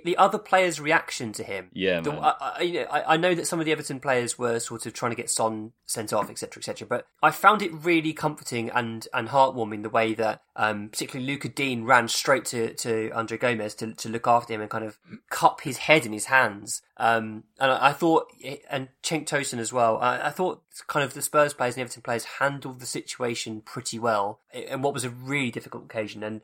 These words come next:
Speaker 1: you know, there's no surprise to see Aurier get taken off 'cause he was right next to it happening, and it must have been a pretty horrendous thing to see, um, happen on the pitch next. Um,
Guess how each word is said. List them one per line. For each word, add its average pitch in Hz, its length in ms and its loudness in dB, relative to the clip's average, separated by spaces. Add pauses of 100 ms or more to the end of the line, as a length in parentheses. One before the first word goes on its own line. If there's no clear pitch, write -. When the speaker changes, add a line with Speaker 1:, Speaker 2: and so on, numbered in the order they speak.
(140)
Speaker 1:
you - 80 -10
know, 101 220 -4
there's 120 140 -6
no 123 120 2
surprise 110 380 0
to 117 40 -8
see - 140 -4
Aurier 107 340 -2
get - 140 -10
taken 107 300 -8
off 101 160 -6
'cause - 120 -14
he 110 80 -10
was 104 220 -12
right 107 300 -2
next 101 260 -8
to 104 80 -10
it 98 60 -10
happening, 98 400 -10
and 98 80 -12
it 104 60 -12
must 104 180 -12
have 101 100 -14
been 101 100 -10
a 98 40 -12
pretty 101 260 -12
horrendous 101 400 -8
thing 98 220 -14
to - 80 -12
see, 92 400 -8
um, 90 140 -10 (120)
happen - 280 -8
on 104 60 -8
the 104 60 -12
pitch - 240 -10
next. - 180 -12 (140)
Um, 120 300 -2